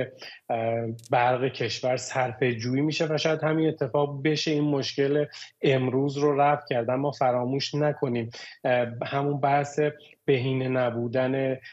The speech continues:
اه، سازه ها، ساختمان ها و فرهنگ غلط مصرف رو داریم. در کنار اینکه اگر قرار باشه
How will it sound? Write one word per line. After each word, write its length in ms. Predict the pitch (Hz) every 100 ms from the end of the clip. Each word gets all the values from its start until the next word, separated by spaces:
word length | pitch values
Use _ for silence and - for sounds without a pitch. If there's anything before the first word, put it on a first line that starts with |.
| _
اه، 240 | 127 120 123
سازه 460 | - 135 123 120
ها، 200 | 107 131
ساختمان 680 | 131 135 117 127 120 117 113
ها 220 | 113 127
و 80 | 131
فرهنگ 640 | 120 131 123 110 135 147 143
غلط 360 | 131 123 117
مصرف 540 | 123 120 113 131 131 143
رو 80 |
داریم. 560 | 123 120 131 139 160 160
در 200 | 147 139
کنار 440 | 135 151 151 202
اینکه 280 | 190 180 196
اگر 200 | 185 180
قرار 600 | 180 - 147 143 151 170
باشه 400 | 156 120 - 110